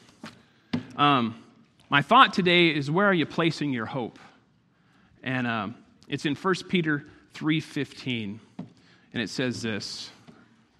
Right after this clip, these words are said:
"But in your hearts set apart Christ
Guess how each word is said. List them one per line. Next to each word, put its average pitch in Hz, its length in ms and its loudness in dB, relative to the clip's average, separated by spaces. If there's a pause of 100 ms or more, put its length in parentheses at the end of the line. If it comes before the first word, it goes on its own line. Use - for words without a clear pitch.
(320)
"But 156 120 4
in 175 120 4
your 139 120 4
hearts 208 400 0
set - 300 -2
apart 170 400 0
Christ 160 680 -6